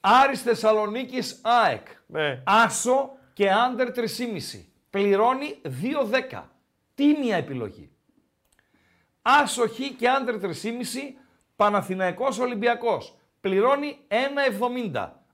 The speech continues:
Speaker 1: Άρα πάμε στο τρεις και μισή. Και κοντά στο ένα εβδομήντα, γκολ γκολ τη Ρεάλ με την Ατλέτικο. Πάμε κοντά στο έξι. Αυτά υπόθηκαν τώρα στις έξι και τριάντα εφτά.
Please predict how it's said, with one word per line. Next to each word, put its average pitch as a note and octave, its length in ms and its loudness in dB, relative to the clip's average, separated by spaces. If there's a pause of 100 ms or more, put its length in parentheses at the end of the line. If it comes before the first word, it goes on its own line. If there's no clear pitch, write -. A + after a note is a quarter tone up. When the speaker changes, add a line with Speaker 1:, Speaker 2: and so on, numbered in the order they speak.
Speaker 1:
Άρα A#3+ 320 4
πάμε C4+ 280 2 (400)
στο A#3 200 -2
τρεις A3 220 -2
και G#3+ 100 -4
μισή. A2+ 400 -10 (400)
Και G#3 160 0
κοντά G3+ 380 0
στο - 160 -6
ένα B3 180 -2
εβδομήντα, G#3 800 -2 (120)
γκολ B3 340 4
γκολ G#3+ 320 4 (160)
τη G#3+ 140 0
Ρεάλ F#3+ 340 6 (260)
με A3+ 160 -4
την A#3 360 -6
Ατλέτικο. A3 800 -2
Πάμε C4+ 340 4 (1300)
κοντά A3 420 2
στο A#3+ 200 0
έξι. G3+ 500 -2 (220)
Αυτά C4 400 0
υπόθηκαν B3+ 680 -2 (260)
τώρα B3+ 440 6 (220)
στις - 400 -6
έξι A#3 320 0
και G#3+ 120 -12
τριάντα F#3+ 260 0
εφτά. E3 400 -2